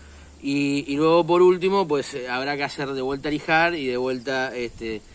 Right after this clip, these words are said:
eh, ahí pasar al paso de pintura, ¿no? Básicamente. Pero bueno, hablemos de lo que trajimos hoy un poco a colación, que es el tema de los cortes. Les voy a contar un poco mi historia personal para que entiendan un poco por qué hago este video y cómo lo hago. Bueno,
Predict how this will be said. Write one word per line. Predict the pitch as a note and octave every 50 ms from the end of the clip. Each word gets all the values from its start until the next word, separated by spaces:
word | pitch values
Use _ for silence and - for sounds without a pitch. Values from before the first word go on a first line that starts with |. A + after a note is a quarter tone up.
| - - - - - - - -
eh, | A2 A2+ A2+ A2 A2 A2 A2+ G#2
ahí | A2 A#2+ B2 B2+ B2
pasar | A2 - A#2+ - - C3+ B2+ B2+
al | B2+ A#2
paso | - - - - -
de | G#2+
pintura, | G#2 G#2+ G2+ F2+ G2 F#2+ F#2+ F#2+ G#2
¿no? | B2 D#3 E3 D3+
Básicamente. | C#3 A#2+ - B2+ G#2+ A2 G#2+ G2+ G2 F#2 F2+ F2 G#2 G2 -
Pero | B2+ C3 D3
bueno, | E3 F3 C#3+ A2+ - - - - - - - - -
hablemos | A#2+ C3 D3+ F3 G3+ G#3 G#3 F#3+
de | F#3 F#3
lo | F#3+ F#3+ F3
que | D3+ D#3+ E3 E3+ D#3+ C3 -
trajimos | C#3+ C#3+ C#3 - - D#3 D#3 D#3+ D#3 D#3 D3+ D3 - - - -
hoy | C3+ D3+ D#3 D#3 D3+
un | C#3+ C3 B2
poco | - D3+ C3+ C3 C3+ C3+ C3
a | B2 A#2 A#2+ G#2+
colación, | G2+ A#2+ B2 B2+ B2+ - F3+ F#3+ G3+
que | F3 D#3
es | - -
el | A#2+ A#2
tema | - C#3+ C#3 C3+
de | B2+
los | A#2 -
cortes. | - - G#2 F#2 - - - - - - - - - - - - - -
Les | C3 D3+
voy | F#3
a | G#3+ G#3+
contar | F#3+ F#3 E3+ D#3+ G3+ G3+
un | G3 D#3+
poco | G3+ F#3 F#3
mi | F3+ F3 -
historia | - - E3+ E3+ D#3+ -
personal | D3+ C3+ B2+ - - C#3 C#3 D3 D3 D3+ E3 D#3+
para | - C#3 B2+ B2+ A#2
que | B2
entiendan | A#2+ A#2+ A#2 C#3 C#3 C#3+ C#3 C3+
un | B2 A2
poco | G#2+ C#3 C3 C#3 D3 C#3 C#3 B2+ - - -
por | - A#2 A2 G#2+
qué | B2
hago | C3+ C3+ B2+
este | A#2+ - B2
video | A#2 B2+ C#3 C3
y |
cómo | A#2 A#2+ A#2+ A#2
lo | A2+
hago. | A2 -
Bueno, | D#3+ F#3 E3+ C#3